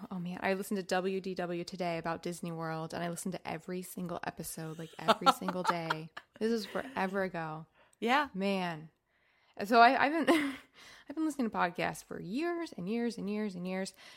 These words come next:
Speaker 1: and I've been wanting to do my own for quite a while. And, um, I really wanted to do it. So I was working on the book with my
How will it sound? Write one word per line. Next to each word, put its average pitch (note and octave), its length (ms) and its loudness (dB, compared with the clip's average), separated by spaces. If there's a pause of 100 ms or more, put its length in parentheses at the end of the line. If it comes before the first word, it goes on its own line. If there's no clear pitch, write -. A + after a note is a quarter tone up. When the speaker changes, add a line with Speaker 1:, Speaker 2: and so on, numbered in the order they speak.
(120)
Speaker 1:
and F#3 100 0
I've F#3+ 80 2
been G3 100 2
wanting G3 180 4
to F3+ 80 0
do F3+ 140 0
my E3 180 2
own C4 300 6
for - 140 -4
quite E3+ 240 4
a E3+ 60 2
while. E3 420 2 (400)
And, F#3+ 200 4
um, E3+ 360 4 (840)
I F3+ 60 0
really A#3+ 260 6
wanted A3 180 4
to F#3+ 120 2
do F3+ 240 2
it. F3 280 4 (140)
So - 120 0
I F#3+ 60 6
was G3 120 4
working G#3 400 2
on F#3 180 4
the E3+ 80 0
book F3 640 2
with F3 220 0
my E3+ 400 0